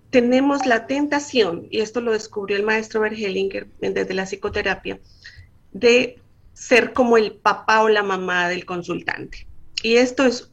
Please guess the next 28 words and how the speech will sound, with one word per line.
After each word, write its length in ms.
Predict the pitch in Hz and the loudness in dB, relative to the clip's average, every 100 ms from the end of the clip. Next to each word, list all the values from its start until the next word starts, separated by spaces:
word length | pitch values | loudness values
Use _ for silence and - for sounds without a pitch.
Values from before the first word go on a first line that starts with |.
| - | 0
un 300 | 208 196 196 | 2 2 0
gran 300 | 202 208 214 | 2 0 0
peligro 580 | 214 208 202 196 196 - | -4 -4 -6 -4 -4 0
para 360 | 185 175 170 | 0 2 2
ambos, 300 | 175 175 165 | 0 0 -4
no 140 | 180 175 | -6 -4
solamente 520 | 185 196 196 190 190 | -2 0 2 0 -2
para 260 | 190 170 165 | -4 -4 -2
mí 320 | 214 311 403 - - - | 2 2 0 -6 -18 -10
como 240 | - 185 175 | -4 -4 -4
terapeuta, 500 | 185 180 226 233 240 | -4 -2 0 0 2
sino 280 | 220 196 196 | 0 0 2
para 220 | 202 214 | 2 2
el 120 | 202 | 0
consultante. 880 | 196 175 - - - 151 - - - _ _ - - - - | -4 -8 -8 -8 -4 -4 -4 -12 -20 _ _ -20 -18 -18 -6
Si 160 | - | 0
lo 160 | 233 226 | 4 6
veo 240 | 226 226 | 6 6
como 200 | 233 247 233 | 4 2 2
un 180 | 220 | 2
niño 480 | 226 233 226 214 214 | 0 0 2 0 0
que 140 | 226 220 | -2 -2
llega 380 | 214 202 208 | -2 -2 -2
desvalido, 960 | 208 202 196 208 226 214 190 180 175 180 _ _ | 0 -2 -2 -2 -2 -2 -2 -4 -6 -10 _ _
que 120 | - 208 | -2 0
no 220 | 202 - | 0 -2
puede 400 | - 240 233 226 | 2 6 8 6
lograr 680 | 220 208 196 196 190 190 | 4 0 2 4 4 0